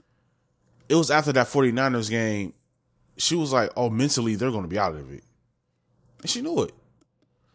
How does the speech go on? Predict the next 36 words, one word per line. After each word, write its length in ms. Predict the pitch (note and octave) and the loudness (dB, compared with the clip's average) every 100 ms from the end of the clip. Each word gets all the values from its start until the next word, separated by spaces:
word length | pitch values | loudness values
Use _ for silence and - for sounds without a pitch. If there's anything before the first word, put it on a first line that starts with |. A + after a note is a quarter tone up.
| _ _ _ _ _ _ _ _ | _ _ _ _ _ _ _ _
And 200 | D#3 E3 | -2 0
we've 180 | E3 G3+ | 0 0
seen 320 | - - A3 | 2 0 0
it. 160 | A#2+ - _ _ _ _ _ | -2 -8 _ _ _ _ _
It 100 | D#3 | 0
started 440 | - - F3 F3+ | 2 4 2 2
since 260 | D#3+ - E3+ | 2 2 0
the 80 | D3 | -4
forty-niners 600 | E3+ E3+ D#3+ F3 D3+ G#2 | -4 -6 -6 -8 -8 -6
game. 300 | G2+ D2 C2 _ - - - _ - | -8 -10 -18 _ -20 -20 -20 _ -6
Getting 400 | A2+ F3+ G#3 D#3+ | 0 0 0 -6
blown 420 | A2+ D3+ D#3+ D3+ | -4 -4 -4 -4
out. 220 | D3+ A#2+ | -4 -4
It 80 | A#2 | -4
wasn't 360 | F3 C4+ G#3+ D#3 | -4 -4 -6 -8
the 60 | |
losing 680 | C3 A#2+ E3+ F3 A#2 F#2+ - _ _ | -8 -4 -2 -2 -4 -8 -14 _ _
to 120 | - | -6
the 60 | A2 | -6
forty-niners. 720 | - G2+ F2+ E2+ C#2 B1 - | -6 -6 -6 -10 -14 -18 -8
It 60 | - | -6
was 100 | G#3+ | -4
getting 200 | G3 C3 | -4 -4
blown 380 | A2+ C#3 A#2+ A2 | -4 -4 -4 -2
out 220 | C3 D#2+ | -2 -2
by 100 | G#2 | -6
the 60 | F#2+ | -6
forty-niners, 640 | G#2 F#2+ F#2+ F2+ E2+ D#2 - - | -8 -8 -8 -10 -12 -16 -20 -12
where 120 | G#2+ B2 | -4 -2
the 140 | E3 | 0
Eagles 280 | F#3 C3+ A2+ | 0 -2 -6
was 120 | G#2 | -4
like, 320 | G#2+ - - | -4 -4 -12
"Hang 260 | - C3+ A#2 | -8 -4 -4
it 80 | F#2+ | -6
up." 180 | - | -10